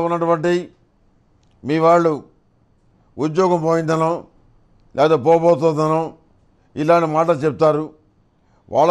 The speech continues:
పరిస్థితి కూడా ఏమీ ఉత్సాహంగా లేదు. ఈ రకంగా కుటుంబానికి సంబంధించి రెండు వైపులా ఇబ్బందులు రావడం మీ మనోవేదనకి కారణమవుతుంది.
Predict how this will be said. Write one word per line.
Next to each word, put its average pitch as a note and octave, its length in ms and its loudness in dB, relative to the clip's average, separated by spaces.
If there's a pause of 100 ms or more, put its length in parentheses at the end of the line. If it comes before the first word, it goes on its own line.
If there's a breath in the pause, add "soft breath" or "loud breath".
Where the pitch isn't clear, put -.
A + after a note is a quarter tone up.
పరిస్థితి E3+ 340 -2
కూడా F3+ 200 0
ఏమీ F3 140 -2 (140)
ఉత్సాహంగా E3+ 560 -2
లేదు. D#3 220 -2 (1500)
ఈ D#3 120 -6
రకంగా F3+ 340 0
కుటుంబానికి F#3+ 520 0
సంబంధించి F3 500 -2 (2250)
రెండు F#3 220 2
వైపులా F3+ 340 4 (640)
ఇబ్బందులు F3 500 0
రావడం E3+ 320 4 (920)
మీ D3 80 -4 (100)
మనోవేదనకి F3 640 0 (120)
కారణమవుతుంది. E3 720 0